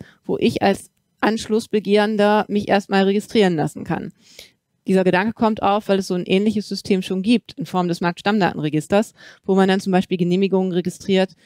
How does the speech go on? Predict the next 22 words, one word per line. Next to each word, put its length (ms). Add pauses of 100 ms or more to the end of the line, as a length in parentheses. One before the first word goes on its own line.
(160)
für 100
die 80
man 140
später 280
in 100
die 100
Ausschreibungen 560
gehen 260
möchte. 320 (300)
Das 120
ist 140
auch 80
sehr 220
sinnvoll, 540
weil 160
sowohl 420
der 140
Anlagenbetreiber 800
als 160
auch 120
der 100
Netzbetreiber 640